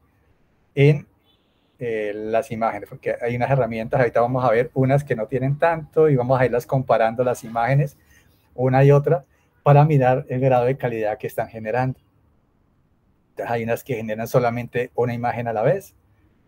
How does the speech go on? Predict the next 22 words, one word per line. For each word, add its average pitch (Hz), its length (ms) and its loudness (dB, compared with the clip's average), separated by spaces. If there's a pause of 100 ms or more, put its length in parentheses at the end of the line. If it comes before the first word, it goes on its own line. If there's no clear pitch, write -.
hay 110 220 -6
otras 101 200 -12
que - 140 -12
generan, 107 640 -6 (520)
mm, 101 380 -20 (340)
cuatro, 110 440 2
cinco, 107 440 -4
ocho, 107 540 -2
y 113 80 -8
hay 113 140 0
otras 113 240 -4
que, 113 160 -8
hay 113 80 -6
unas 117 180 -4
que 113 220 -4
vamos 107 260 -4
a 117 60 -4
ver 107 100 -4
que 113 160 -10
genera 107 320 -4
bastante 113 500 -4
altas, 117 400 -4